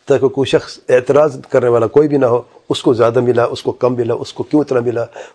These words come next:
بھائیوں کو کیا تعلق تھا، بھائی کی بھی وجہ سے اس کو ایک بٹا چھ مل گیا، ماں کو کم، کم حصہ ملا ہے،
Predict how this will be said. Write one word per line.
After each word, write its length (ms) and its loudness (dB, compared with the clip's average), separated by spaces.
بھائیوں 220 4
کو 100 -4
کیا 160 2
تعلق 380 0
تھا، 100 2
بھائی 180 2
کی 120 -2
بھی 180 -6
وجہ 240 2
سے 140 2
اس 120 -2
کو 180 0
ایک 140 2
بٹا 180 2
چھ 120 -4
مل 220 4
گیا، 200 2
ماں 460 -2
کو 100 -6
کم، 220 -2
کم 180 0
حصہ 200 2
ملا 280 2
ہے، 100 0